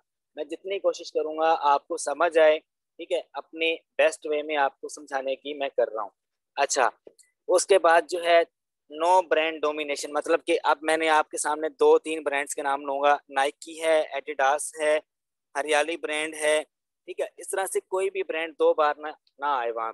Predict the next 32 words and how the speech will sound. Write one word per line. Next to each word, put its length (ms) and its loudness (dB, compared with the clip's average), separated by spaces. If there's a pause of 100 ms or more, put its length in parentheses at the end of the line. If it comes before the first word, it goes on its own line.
पे, 80 -8
ठीक 580 -14
है। 80 0
अब 180 -4 (120)
top 240 4 (100)
ten 180 2
को 140 0
हमने 240 2
देखना 340 2
है। 80 -6 (440)
अगर 240 0
आप 140 2
देखो 320 -2
वहाँ 260 -4
पे 80 0 (200)
एक 140 -8
बार 240 0
Amazon 420 -8
आ 120 0
गया, 160 -6
ठीक 300 -16
है, 80 2 (580)
दो 220 8
बार 260 4
Nike 420 0
आ 120 6
गया 240 2
तो 240 -14
आप 200 -6
उसको 240 -8
छोड़ 260 -4
दो, 140 -6